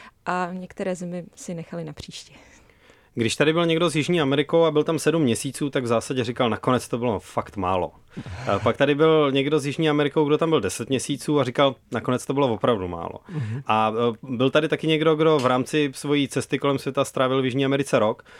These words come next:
Speaker 2: a nakonec mu to vlastně taky nepřišlo až zas tak moc, no. Tak kolik by teda bylo dost? Aspoň na ten objem zemí, které vy jste projeli.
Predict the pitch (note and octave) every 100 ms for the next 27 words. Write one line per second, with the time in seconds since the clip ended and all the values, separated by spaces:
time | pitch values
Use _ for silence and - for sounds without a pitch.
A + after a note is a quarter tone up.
0 | - - - B2+ F#3+ G#3 A3 A3+ G#3+ -
1 | A3+ G#3 - F#3+ G#2 _ - G2+ - A#2+
2 | - A#2+ A2+ A2 - A2+ - F2 - -
3 | F#2 - - A#2+ - - - - F3+ G#3
4 | - A#2 G#2 G#2 F#2 F2+ - - A2 -
5 | C3 A#2+ - - - - - A#2 - C#3
6 | B2+ B2+ C3+ B2 A#2 A#2 A2+ - A#2 A2
7 | G#2 - - G2+ - F#2 G2 F#2+